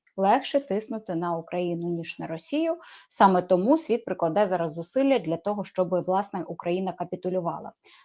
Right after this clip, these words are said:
Наскільки це є, е, правда, наскільки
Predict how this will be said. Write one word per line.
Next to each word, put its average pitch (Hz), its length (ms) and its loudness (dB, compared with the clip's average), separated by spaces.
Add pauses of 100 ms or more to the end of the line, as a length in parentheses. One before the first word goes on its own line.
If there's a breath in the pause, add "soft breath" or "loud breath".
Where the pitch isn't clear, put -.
Наскільки 233 680 2
це 196 420 2 (100)
є, 170 300 -2
е, 175 560 -6 (100)
правда, 233 580 4
наскільки 202 1200 -2